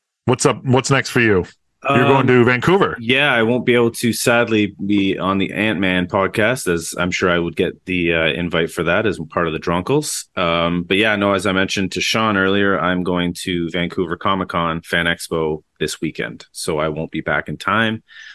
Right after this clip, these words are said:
Speaker 2: So I look forward to listening to that episode, um, and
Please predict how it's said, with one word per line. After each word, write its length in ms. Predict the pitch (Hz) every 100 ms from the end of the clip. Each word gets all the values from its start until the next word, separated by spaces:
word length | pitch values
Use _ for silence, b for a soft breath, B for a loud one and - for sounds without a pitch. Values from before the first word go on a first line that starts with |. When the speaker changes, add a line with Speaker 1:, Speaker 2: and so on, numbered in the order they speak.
| B
Speaker 2:
So 140 | -
I 40 | 98
look 140 | 92
forward 260 | - 101 92
to 80 | 87
listening 320 | 90 95 87
to 100 | 80
that 180 | 80 76
episode, 640 | 80 82 - 73 71 69 -
um, 600 | 71 71 69 64 65 - _ _ _ - 147
and 360 | 139 69 73